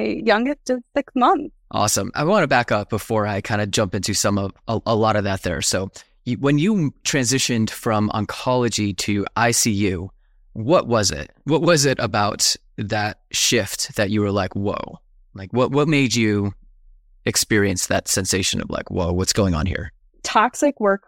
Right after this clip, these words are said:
Speaker 1: culture, I think, was the biggest one. Um, you know, I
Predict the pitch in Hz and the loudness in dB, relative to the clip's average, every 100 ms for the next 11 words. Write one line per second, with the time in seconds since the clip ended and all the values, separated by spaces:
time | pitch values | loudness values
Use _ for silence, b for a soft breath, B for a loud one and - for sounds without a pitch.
0 | - 190 185 208 190 202 196 b b _ | -2 0 0 0 0 -2 -8 b b _
1 | - 196 202 196 202 190 190 180 165 165 | -6 -2 0 0 0 -2 -4 -4 -2 0
2 | 175 - - - - - 208 - - - | -2 -4 -6 -4 -4 -4 -6 -10 -12 -8
3 | - - - - - - 196 196 185 180 | -8 -6 -8 -8 -14 -12 -2 0 2 0
4 | 180 185 - - 180 180 180 180 180 | -2 -4 -8 -2 0 2 0 -2 -4